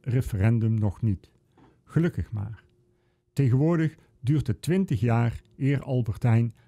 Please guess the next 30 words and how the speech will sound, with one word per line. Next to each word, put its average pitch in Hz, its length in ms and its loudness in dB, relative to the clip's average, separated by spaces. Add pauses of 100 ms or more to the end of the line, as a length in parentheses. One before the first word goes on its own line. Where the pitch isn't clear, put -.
aan 113 160 2
de 98 100 2
Groene 123 260 2
Straat 110 460 -4
kan 104 160 -2
starten - 500 -6 (140)
met - 220 2
de 113 60 2
nieuwbouw. 98 460 2 (720)
Om 123 160 2
over 113 200 2
de 104 100 2
nieuwbouw 131 640 2
van 120 200 0
de 107 60 2
Skeve 104 440 0
Huizen 113 360 2
maar 110 160 2
te - 140 -6
zwijgen. 117 480 -2 (800)
Ik 139 100 -4
ga 208 180 -4
ervan 117 240 0
uit 160 300 -2 (180)
dat - 200 -4
de 107 60 -2
bezwaarmakers 131 880 -2
in 113 200 -2
de 101 80 -2
Wezenhof 117 640 0